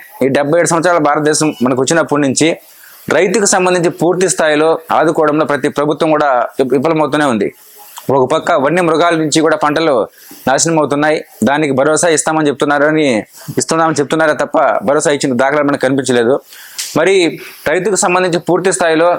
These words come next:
ఏదైతే నష్టం వాలిందో దానికి ప్రభుత్వం అంచనా వేయాలి. ప్రభుత్వం అంచనా వేసి ఇమీడియట్లీగా సహకారం అందించినట్లయితే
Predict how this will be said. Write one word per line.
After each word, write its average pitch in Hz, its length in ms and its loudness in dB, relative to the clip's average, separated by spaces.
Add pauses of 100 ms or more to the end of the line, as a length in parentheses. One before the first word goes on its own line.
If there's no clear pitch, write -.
(140)
ఏదైతే 160 240 2
నష్టం 165 380 0
వాలిందో 151 360 2 (180)
దానికి 139 260 -2
ప్రభుత్వం 147 440 -2
అంచనా 156 280 2
వేయాలి. 135 340 2 (460)
ప్రభుత్వం 165 380 -2
అంచనా 175 300 0
వేసి 165 240 0 (420)
ఇమీడియట్లీగా 170 500 2 (260)
సహకారం 156 420 0
అందించినట్లయితే 143 600 0